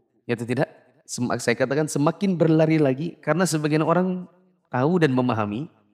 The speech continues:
kalau dia sempat ruku bersama imam, sebelum imam bangkit kepalanya,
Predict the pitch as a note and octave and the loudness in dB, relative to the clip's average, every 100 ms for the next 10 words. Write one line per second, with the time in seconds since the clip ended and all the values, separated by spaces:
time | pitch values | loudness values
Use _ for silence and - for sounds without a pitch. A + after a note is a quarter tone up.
0 | _ _ _ B2 B2 C3 D#3 G3+ G3 F3+ | _ _ _ 0 0 0 0 2 2 0
1 | E3 - F3 F#3 G3+ D#3+ D3+ D#3 D3 D3 | 0 0 0 0 -2 2 0 2 0 0
2 | C3+ B2 A#2 C3+ C#3 C3+ C3+ C3+ D#3+ D#3 | 0 0 -2 -4 -4 0 2 2 0 0
3 | D3 C#3 E3+ E3+ E3+ - - - B2 A2 | 0 2 2 0 -8 -8 -14 -6 -2 -2
4 | G#2 C3 F3+ | -2 -6 -8